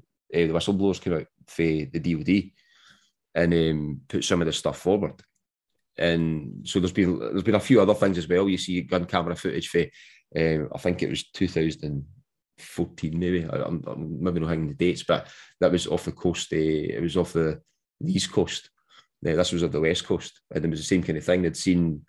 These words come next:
like, multiple ones in the sky and, like, chasing them, stuff like that. Couldn't catch them, and they were just, um, going through the air, rotating and stuff like that.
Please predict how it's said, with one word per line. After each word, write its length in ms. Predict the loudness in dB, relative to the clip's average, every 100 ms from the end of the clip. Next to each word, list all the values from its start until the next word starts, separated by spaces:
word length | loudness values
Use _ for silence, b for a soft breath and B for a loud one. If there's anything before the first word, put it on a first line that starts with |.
| -10
like, 180 | -6 2
multiple 560 | 4 4 2 -2 -4 -4
ones 240 | -4 -2
in 60 | -6
the 40 |
sky 540 | -2 0 2 0 -2 -6
and, 320 | -4 -4 -6
like, 180 | -6 -6 -8 -2
chasing 300 | 0 0 -4
them, 40 |
stuff 240 | -4 -6
like 120 | -4 -4
that. 80 |
Couldn't 180 | -4 -4
catch 240 | -4 -4 -4
them, 140 | -4
and 140 | -4
they 40 | -4
were 60 |
just, 300 | -2 -4 -6 _ b b b _ -2
um, 460 | 0 0 0 -4 -8 _ 0
going 120 | 0
through 140 | 0
the 140 | 0 2
air, 60 |
rotating 400 | 2 0 2 2
and 80 | 0
stuff 280 | -4 -8 -8
like 100 | -6
that. 200 | -6